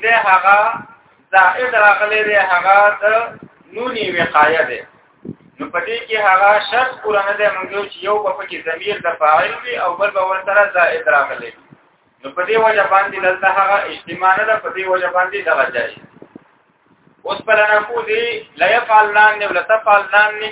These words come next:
کې دلته موږ دا الف د دې د وجې نه راوړو چې اجتماع د درې نونو رانشي. نو اجتماع د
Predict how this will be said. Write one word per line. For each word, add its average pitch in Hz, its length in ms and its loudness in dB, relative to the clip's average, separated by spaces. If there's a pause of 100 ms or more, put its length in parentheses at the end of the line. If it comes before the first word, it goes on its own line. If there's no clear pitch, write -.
کې 247 120 -14 (760)
دلته 220 300 0
موږ 220 200 -4
دا 196 120 4 (160)
الف 233 280 0
د 202 120 -4
دې 226 180 0
د 214 60 0
وجې 208 320 0
نه 190 60 4
راوړو 208 400 2
چې 196 60 -12
اجتماع 190 480 0
د 185 80 -2
درې 190 280 -6
نونو 165 280 -10
رانشي. 135 440 -2 (540)
نو - 80 -16
اجتماع 196 480 0
د 214 80 4